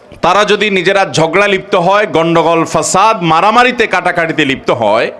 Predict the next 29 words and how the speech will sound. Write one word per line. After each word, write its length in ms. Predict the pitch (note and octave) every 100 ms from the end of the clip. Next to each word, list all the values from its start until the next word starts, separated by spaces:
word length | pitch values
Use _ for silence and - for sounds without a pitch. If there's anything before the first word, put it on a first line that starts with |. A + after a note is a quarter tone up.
| - - - - -
তো 80 | - -
এই 300 | G3 C4 C#4+
দুইজনের 800 | G3+ A3+ G3 F#3+ E3+ A#2 - - - - -
ইবাদত 500 | E3+ F3+ G3 G3 -
কবুল 260 | F3+ F3+ D#3
হয় 260 | B2+ A#2+
না। 160 | A2+ A2+ - - - - -
নবী 120 | F3+
করিম 240 | G3 G#3 A3
সাল্লাল্লাহু 260 | A3 G#3
আলাইহি 140 | G#3 G3+
সাল্লাম 220 | G#3+ G3+
বলেছেন, 320 | F#3+ F#3 E3+
"সালাসাতুন 580 | E3 G3 A#3+ G#3 A3 G#3
লা 200 | F3+ G#3+
তুরফাউ 440 | A3 G#3+ A3 G3
সালাতুহুম 760 | F#3 F#3+ G3+ A3+ A3+ F#3 F3 D3+
ফাওকা 340 | G3 F3 E3+
রুউসিহিম", 640 | D3+ D3 D#3 - A#2 F#2+ E2+
তিন 160 | A3 A3+
ব্যক্তি 320 | A3 A3+ A3+
আছে 320 | E3+ D#3 D3 - - - -
যাদের 360 | A#2 F#3 A3 G3
নামাজ 480 | F3+ F3+ G#3+ A#3+ A#3+
তাদের 260 | A3 G#3+ F#3
মাথার 320 | E3+ G3+ F3+
উপরে 240 | E3 E3+
ওঠে 240 | C#3 - C3
না, 180 | E2